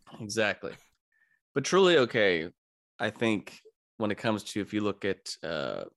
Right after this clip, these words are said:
the films that really started to make a change for, there's a possibility that this can be a very lucrative business, is definitely two thousand one's Lara Croft Tomb Raider, starring Angelina Jolie.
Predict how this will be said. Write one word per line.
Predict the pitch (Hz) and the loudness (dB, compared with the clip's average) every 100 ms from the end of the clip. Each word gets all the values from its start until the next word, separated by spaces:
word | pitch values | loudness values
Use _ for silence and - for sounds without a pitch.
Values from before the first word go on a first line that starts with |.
| _ _ | _ _
the | 101 90 | -10 -10
films | - 123 131 131 113 | -4 0 2 0 0
that | 101 82 - | -2 -2 -2
really | 107 110 110 | -2 0 -2
started | 98 - 98 92 | -4 -4 -4 -4
to | - | -8
make | 98 90 - | -6 -6 -4
a | 90 | -6
change | - - 120 107 90 65 64 - - _ | -6 -8 -6 -6 -6 -8 -10 -12 -14 _
for, | 107 87 80 - _ _ _ _ _ - | -6 -6 -6 -12 _ _ _ _ _ -6
there's | 98 | -4
a | 98 | -4
possibility | - 117 120 - 110 98 | -4 -4 -2 -4 -2 0
that | 90 | -2
this | 101 98 | -4 -6
can | - - 123 135 120 | -12 -8 -2 0 -2
be | 92 92 85 | -4 -4 -6
a | |
very | 92 95 90 | -4 -4 -4
lucrative | 98 110 110 - 98 92 90 92 - _ _ _ _ _ - | -4 -4 -4 -8 -6 -4 -4 -6 -18 _ _ _ _ _ -2
business, | 110 92 73 - - - _ _ _ _ - | 0 -2 -8 -10 -14 -20 _ _ _ _ -14
is | 98 | -8
definitely | 107 110 113 117 113 113 113 - _ | 0 0 0 -2 -2 -2 -2 -6 _
two | - 123 | -8 -2
thousand | 117 113 107 | 0 0 -2
one's | 95 92 90 127 - _ | -4 -4 -6 -10 -18 _
Lara | 95 101 104 | -2 0 0
Croft | - 90 85 - - | -2 -4 -4 -8 -20
Tomb | - 90 87 | -10 -6 -4
Raider, | 71 55 - - _ - | -4 -6 -8 -14 _ -18
starring | - 87 85 - _ _ _ - | -6 -6 -6 -10 _ _ _ -2
Angelina | 117 127 131 120 117 | 0 2 2 2 2
Jolie. | 104 92 69 52 | 2 0 0 -8